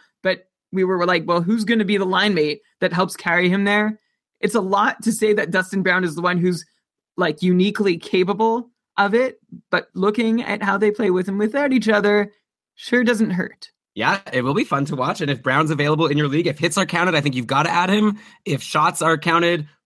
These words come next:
Speaker 2: probably you still wanna add him, depending how deep it is. And since we're on L A, very quick, Jonathan Quick, he's back. He's clearly, the injury is in his past. He's got three wins, a nine forty-three save percentage. So far, the new offense activation in L A hasn't hurt Quick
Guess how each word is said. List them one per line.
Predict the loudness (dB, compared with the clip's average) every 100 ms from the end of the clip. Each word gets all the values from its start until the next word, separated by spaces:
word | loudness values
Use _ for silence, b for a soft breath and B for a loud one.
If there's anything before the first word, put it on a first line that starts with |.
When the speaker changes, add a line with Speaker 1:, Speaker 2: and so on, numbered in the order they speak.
| _
Speaker 2:
probably | -2 0 0 -2 -2
you | -6
still | 0 0
wanna | 2
add | 2
him, | 0
depending | -2 -2 0
how | 0
deep | 0 0
it | 0
is. | 0 -4 B B
And | -6
since | 0
we're | 0
on | 2
L | 2
A, | 2
very | 2 2 2
quick, | 2 -2 -2 b _
Jonathan | 0 0 0
Quick, | 0 0 -4 _ _
he's | 0 0 -2 -12 -14
back. | -2 0 0
He's | 0 -2 -4
clearly, | -4 0 2 0
the | 0
injury | -2 0 0 0
is | -2 -2
in | -2
his | -2 -2
past. | 0 0 0
He's | -6
got | -8
three | -6 -4
wins, | 0 0 0
a | 0
nine | 0 -2
forty-three | -2 -4 -4 -2
save | 0 -2
percentage. | -2 -2 0 -2 -6 b b
So | -2 0
far, | 2 2 2
the | 0
new | 2 0
offense | 0 -2 0 0 0 0
activation | -2 2 2 2 0 -2
in | -2
L | 0 0
A | 0 -2 0
hasn't | 0 0 -2
hurt | -2 -2 -2
Quick | 0 0 -2